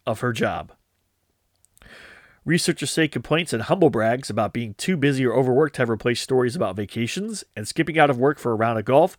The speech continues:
or a ball game as ways of signaling social status. I wanted to give you a punchline for this story,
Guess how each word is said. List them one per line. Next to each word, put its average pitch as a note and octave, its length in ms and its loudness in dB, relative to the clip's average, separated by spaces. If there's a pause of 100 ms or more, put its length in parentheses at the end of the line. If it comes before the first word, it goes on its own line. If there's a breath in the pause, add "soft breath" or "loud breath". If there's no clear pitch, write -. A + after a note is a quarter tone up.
(300 loud breath)
or G#3+ 80 4
a A3 40 2
ball G#3+ 200 6
game C3+ 320 0 (340 soft breath)
as E3 160 4
ways E3+ 260 4
of C#3 120 -4
signaling E3+ 500 -2 (180)
social A#2 380 -2
status. E2+ 500 -8 (580)
I C3 100 2
wanted D3+ 240 6
to C3+ 60 -2
give C3+ 140 2
you C3 80 4
a A#2 40 -2
punchline F3 420 2
for - 80 -6
this A#2 140 0
story, B2+ 380 4